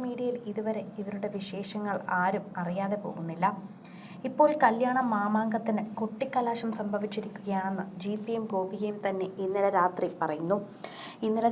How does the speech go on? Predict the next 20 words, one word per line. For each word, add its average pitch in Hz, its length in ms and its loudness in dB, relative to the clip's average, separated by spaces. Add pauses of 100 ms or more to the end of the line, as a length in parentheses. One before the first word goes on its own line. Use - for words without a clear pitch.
രാത്രിയാണ് 220 540 6 (180)
ഇവർ 220 240 2
ഇവരുടെ 208 280 4 (200)
വിവാഹത്തിൻ്റെ 196 640 4 (160)
അവസാന 240 520 8
ദിവസം 190 300 4 (180)
ആഘോഷിച്ചത്. 185 560 0 (640)
ഇനി 294 140 10 (100)
പഴയതുപോലെ 240 600 8 (200)
ജോലിക്ക് 220 460 6
പോവുകയാണ്. 175 580 4 (560)
ഇവർ 285 160 10 (320)
ആഘോഷിച്ച് 269 560 6 (220)
മതിയായിരിക്കുകയാണ്. 185 1000 6 (420)
അത്രമേൽ 240 400 6 (120)
ക്ഷീണിതരായിരിക്കുമെന്ന് 240 1160 10
സോഷ്യൽ 220 380 6
മീഡിയ 226 260 10
തന്നെ 180 160 6 (160)
പറയുന്നു. 170 340 8